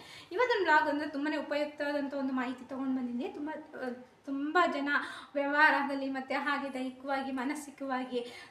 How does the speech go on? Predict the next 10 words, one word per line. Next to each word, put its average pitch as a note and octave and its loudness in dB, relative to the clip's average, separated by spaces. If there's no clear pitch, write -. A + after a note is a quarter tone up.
ದುಡ್ಡು E4 0
ಕಾಸಲ್ಲಿ C#4+ 2
ತುಂಬಾನೇ C#4+ 0
ಸೋತೋಗಿರ್ತೀರಾ. C4 -4
ಸೋತೋಗಿರೋರಿಗೆ C#4+ -2
ಒಂದು A#3+ -4
ಒಳ್ಳೆ E4+ 0
ಟಿಪ್ಸ್ - -10
ತಗೊಂಡ್ B3 -2
ಬಂದಿದ್ದೀನಿ. B3 -4